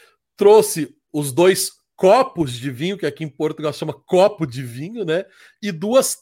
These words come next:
taças. Taças aqui em Portugal é tipo aquela ti-, tigela, sabe? Tigela de tomar sopa. <laughs>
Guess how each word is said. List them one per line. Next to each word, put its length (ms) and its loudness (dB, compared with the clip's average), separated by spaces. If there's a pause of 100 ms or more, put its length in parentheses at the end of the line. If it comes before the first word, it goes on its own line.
taças. 480 2
Taças 400 0
aqui 180 -6
em 40 -10
Portugal 420 -2
é 60 0
tipo 240 -8
aquela 240 -2
ti-, 340 -10 (240)
tigela, 560 2
sabe? 280 -4
Tigela 380 -4
de 100 -18
tomar 200 -8
sopa. 420 -8
<laughs> 2500 -10